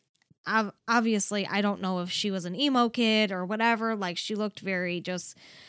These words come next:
you know, like a normal kid. And so I don't really know all of the ins and outs of this specific person. But for me and my group of friends, like,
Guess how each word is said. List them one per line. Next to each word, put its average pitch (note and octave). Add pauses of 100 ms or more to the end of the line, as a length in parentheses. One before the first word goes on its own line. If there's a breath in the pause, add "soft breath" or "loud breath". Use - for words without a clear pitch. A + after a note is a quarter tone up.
(140 loud breath)
you B3+
know, A3
like C4+
a A#3+
normal B3
kid. A#3+
And F#3 (360 loud breath)
so A3+
I G#3
don't A#3
really G#3
know F#3+
all F#3
of F#3
the F3 (340 soft breath)
ins A#3+
and G#3
outs G#3
of G3 (160)
this G3+
specific F#3
person. G#3+
But G#3+ (300 soft breath)
for G#3+
me G#3+
and G#3
my G3
group A3+
of A3
friends, A3
like, F#3